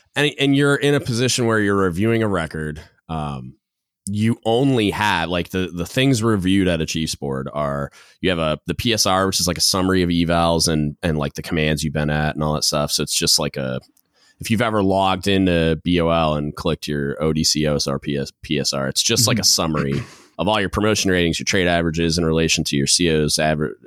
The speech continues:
Speaker 1: average for that group, and then just got, like, the command you were at and all that crap. And then you've got, um, their actual evaluations, like the P D F file that's, like, their actual, no joke, evals.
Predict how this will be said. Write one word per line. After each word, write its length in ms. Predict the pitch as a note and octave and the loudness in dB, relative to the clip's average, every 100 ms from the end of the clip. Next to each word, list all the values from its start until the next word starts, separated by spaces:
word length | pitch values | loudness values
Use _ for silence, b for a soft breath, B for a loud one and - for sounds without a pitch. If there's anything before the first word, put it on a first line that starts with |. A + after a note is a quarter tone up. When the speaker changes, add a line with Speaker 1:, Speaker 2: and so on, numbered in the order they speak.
| - | -2
Speaker 1:
average 340 | D#2 D2+ D2 | 0 0 -2
for 120 | - | -2
that 140 | C#2+ C2 | -2 0
group, 360 | D2+ D2 D2 | 0 0 0
and 120 | C#2+ C2+ | -2 -4
then 180 | C2 - B B | -4 -8 B B
just 160 | - - | -2 -2
got, 140 | D#2+ | -2
like, 160 | D2+ C#2+ | -6 -6
the 220 | D2 C#2 - | -6 -6 -4
command 320 | F2+ D#2+ D#2 | -2 0 0
you 60 | C#2+ | 0
were 100 | C#2 | -2
at 260 | C#2 C2+ | -2 -4
and 240 | B1+ B1 B1 - | -6 -12 -14 -12
all 120 | B1 | -10
that 100 | A#1+ | -10
crap. 260 | - A1 A1+ B B B B - | -12 -16 -16 B B B B -4
And 160 | G#2+ | 0
then 120 | G#2+ | 2
you've 200 | G#2+ G2 | 2 0
got, 440 | F2 G2 F#2 F2 - | 0 0 2 -2 -2
um, 500 | F2 D#2+ D2+ D2 C#2+ _ _ _ _ _ _ A2+ | -2 0 -2 -4 -10 _ _ _ _ _ _ -6
their 640 | G2+ F#2 F2+ E2+ D#2+ D#2+ - | -2 0 0 -2 -2 -6 0
actual 460 | G2+ A#2 - G#2+ | 0 2 0 0
evaluations, 720 | F#2 F2+ F2 E2+ F2+ F2+ E2 D#2 | 2 2 2 2 0 0 -4 -6
like 140 | D#2 | -8
the 80 | D#2 | -8
P 160 | - | -4
D 160 | E2+ E2 | -2 0
F 160 | D#2+ D#2 | 0 -2
file 580 | - E2 D#2+ D2+ D2+ | -4 -2 0 0 0
that's, 320 | D2 D2+ - D#2 | 0 0 0 0
like, 220 | C#2+ - | -2 -2
their 160 | D2+ | -2
actual, 440 | D2+ D#2 - D#2+ D2 | 0 0 -2 -2 0
no 160 | D2+ | 0
joke, 340 | D2 D#2 D2 - | 0 -2 -2 -2
evals. 640 | F#2 E2+ E2+ E2+ E2 - | -2 0 2 2 2 0